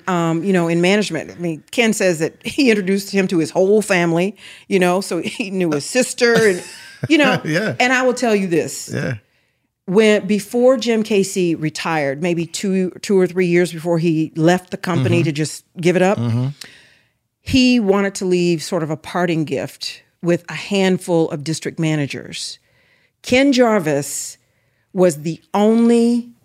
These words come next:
Speaker 1: black person in that group, and the founder gave them brown shares of his stock.
Speaker 2: Wow.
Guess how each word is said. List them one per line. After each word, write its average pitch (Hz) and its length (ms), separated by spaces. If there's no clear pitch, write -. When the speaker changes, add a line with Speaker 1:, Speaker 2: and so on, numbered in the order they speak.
Speaker 1:
black 175 400
person 156 680
in 180 160
that 175 200
group, 190 380
and 185 160
the 170 40
founder 190 460
gave 165 400
them 156 300
brown 175 520
shares 156 420
of 143 80
his 139 140
stock. - 580
Speaker 2:
Wow. 113 1120